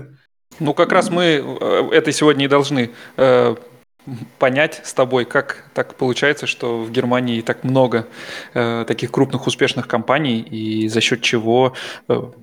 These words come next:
так получается, да, за, за счёт чего, э,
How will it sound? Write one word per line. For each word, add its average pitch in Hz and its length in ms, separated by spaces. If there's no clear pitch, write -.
так - 280
получается, 120 540
да, 117 160
за, 110 140
за 117 180
счёт - 180
чего, 127 420
э, 110 200